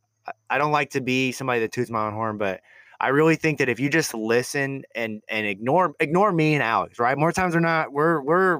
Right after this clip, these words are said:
messing shit up. Like, we're getting in the way. But if you listen to the stories of the guests,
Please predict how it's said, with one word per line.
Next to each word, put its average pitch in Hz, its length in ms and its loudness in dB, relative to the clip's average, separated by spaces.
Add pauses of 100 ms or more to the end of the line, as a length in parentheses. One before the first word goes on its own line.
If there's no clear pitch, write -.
(120)
messing 143 340 -2 (160)
shit 135 80 0
up. 135 260 2
Like, 98 280 -4
we're 147 200 2
getting 147 240 0
in 143 80 0
the 123 80 0
way. 139 460 0 (320)
But 131 60 0
if 131 100 -4
you 180 100 -4
listen 196 280 2
to 165 80 -2
the 135 80 0
stories 147 500 0
of 127 100 -4
the 107 80 -4
guests, - 540 -4